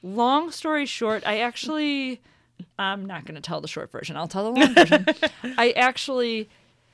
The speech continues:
Speaker 1: went out on Saint Patrick's Day this year,
Speaker 2: Oh.
Speaker 1: sort of randomly. I
Speaker 2: Okay.
Speaker 1: was at work, and, uh, we were busy,
Speaker 2: Mm-hmm.
Speaker 1: and I am friends with Claire, who's been on the
Speaker 2: Yeah.
Speaker 1: podcast, and she works with me,
Speaker 2: Mm-hmm.
Speaker 1: and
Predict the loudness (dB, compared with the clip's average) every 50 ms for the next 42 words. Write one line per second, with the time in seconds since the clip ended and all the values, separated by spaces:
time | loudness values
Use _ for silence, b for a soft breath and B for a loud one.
0 | b b b b b _ -12 -10 0 4 4 4 4 4 2 4 6 6 6 4
1 | 2 0 -4 -4 -6 -6 -6 -6 -6 -6 -8 -2 0 0 0 0 -4 -6 -6 -2
2 | -2 0 0 2 0 0 -2 -2 -2 0 2 4 6 6 6 6 4 2 0 0
3 | -2 -4 -4 -6 -6 -2 2 4 6 6 6 6 2 0 -2 -4 -2 0 2 2
4 | 2 0 0 -2 -4 -6 -6 -6 -8 -10 -8 -2 0 0 2 2 2 0 0 -2
5 | 0 0 0 0 0 0 0 0 2 2 0 -2 -6 -16 -20 -20 _ _ _ -4
6 | -2 -2 0 0 0 0 0 -2 -2 -4 -8 -8 -10 -14 -14 _ -4 0 2 2
7 | 2 2 2 0 -2 -2 -2 0 0 0 2 2 2 2 2 0 -4 -4 -4 -4
8 | -4 -6 -12 _ _ _ -2 0 0 0 0 -2 -2 -4 -6 -8 -8 -8 -4 0
9 | 2 2 2 2 2 0 0 -2 -2 -4 -4 -6 -6 -2 0 2 2 2 0 -4
10 | -4 -6 -6 -8 -6 -12 -4 -2 2 2 4 4 2 0 -2 -6 -6 -4 -4 -4
11 | -2 -4 -6 -4 2 2 2 2 2 -4 -10 -8 -6 -6 -8 -8 -14 -20 B B
12 | B B B B B -8 -6 -4 -2 0 0 0 0 -2 -10 -14 -14 -18 -20 _
13 | _ 0 0 0 0 0 -4 -8 -6 -4 -6 -6 -4 -2 -2 -2 -2 -4 B _
14 | _ _ -2 0 2 2 2 2 0 0 -2 -2 -2 -4 -6